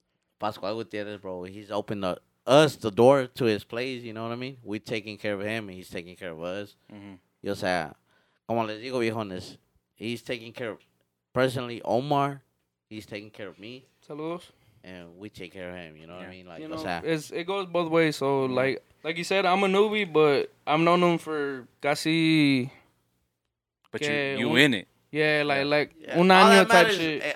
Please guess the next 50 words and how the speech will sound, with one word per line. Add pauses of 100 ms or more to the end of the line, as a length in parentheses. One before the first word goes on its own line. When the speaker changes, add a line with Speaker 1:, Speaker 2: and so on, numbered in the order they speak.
Speaker 1:
all
that
matters
is
that
he's
in
there,
brother. (580)
He's
three
weeks
old,
four
weeks
old,
you
know
what
I
mean?
Speaker 2:
Yeah.
Speaker 1:
Pero (360)
he
showed
loyalty,
and (200)
I
appreciate
him. (100)
Speaker 2:
Mm-hmm.
Speaker 1:
And
I
appreciate
everyone
in
my
team,
brother. (520)
Porque
la
neta,
bro, (140)
no
cual, (460)
o
sea,
yo (260)
no
cualquier